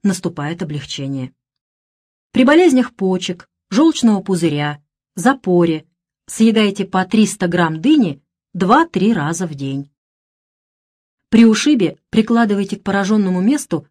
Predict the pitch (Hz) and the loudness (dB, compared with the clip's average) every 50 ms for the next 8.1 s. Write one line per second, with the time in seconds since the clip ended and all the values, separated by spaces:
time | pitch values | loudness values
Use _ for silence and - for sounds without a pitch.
0 | _ - 196 185 269 269 269 262 262 262 262 254 262 - 233 208 180 160 151 - | _ -8 -2 2 2 4 4 4 4 2 2 0 -4 -2 0 0 0 0 -2 -4
1 | 147 135 131 _ _ _ - 180 175 202 208 196 190 196 170 156 160 160 156 - | -10 -10 -12 _ _ _ -8 -2 2 2 2 2 2 0 -4 -4 -6 -8 -8 -8
2 | 185 165 170 170 151 139 131 127 _ _ _ _ _ _ _ _ _ _ _ _ | -6 -6 -4 -4 -6 -8 -10 -10 _ _ _ _ _ _ _ _ _ _ _ _
3 | _ _ _ _ _ _ _ _ _ _ _ _ _ _ _ _ - 208 208 208 | _ _ _ _ _ _ _ _ _ _ _ _ _ _ _ _ 0 2 4 4
4 | 196 190 185 233 302 320 269 294 294 285 _ _ _ - 202 220 220 208 196 - | 4 4 2 2 0 0 0 -2 -2 -4 _ _ _ 0 2 2 2 2 -2 -4
5 | 202 196 - 202 196 190 185 175 175 - - 180 170 165 185 233 269 277 - _ | -4 -4 -2 -2 0 0 0 -2 -2 -4 -6 -6 -4 -2 0 0 0 -2 -4 _
6 | _ _ _ _ _ - 226 226 220 254 302 339 339 - 208 208 214 208 - - | _ _ _ _ _ -2 0 0 4 4 4 4 4 2 2 2 2 0 0 -4
7 | 185 - - 190 180 180 175 170 151 151 147 139 143 147 151 185 247 262 262 254 | -8 -4 -2 -2 0 0 0 -2 -2 -4 -6 -4 -6 -6 -2 0 0 0 0 -2
8 | 262 | -6